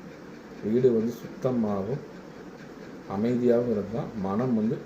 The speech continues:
நிம்மதியாகவும் சந்தோஷமாகவும் இருக்கும். நீங்க நல்லபடியா சிந்திப்பீங்க, நல்லபடியா பணம் கிடைக்கும். நிறைய பேர் வீட்டுல இதெல்லாம் நடக்கிறதே இல்ல.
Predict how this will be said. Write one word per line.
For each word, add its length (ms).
நிம்மதியாகவும் 760
சந்தோஷமாகவும் 680
இருக்கும். 320
நீங்க 160
நல்லபடியா 480
சிந்திப்பீங்க, 720
நல்லபடியா 460
பணம் 300
கிடைக்கும். 320
நிறைய 260
பேர் 300
வீட்டுல 140
இதெல்லாம் 360
நடக்கிறதே 520
இல்ல. 280